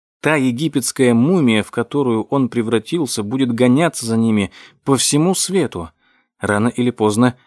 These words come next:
догонит и разорвёт в клочки. Так, споря и трясясь, они и оказались в телефонной кабине.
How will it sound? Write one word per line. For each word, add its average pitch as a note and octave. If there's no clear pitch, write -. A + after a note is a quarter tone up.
догонит G2
и C3
разорвёт A2+
в -
клочки. A2+
Так, E3
споря D#3+
и A#2+
трясясь, C#3
они C3
и D3+
оказались B2+
в -
телефонной A2+
кабине. F2+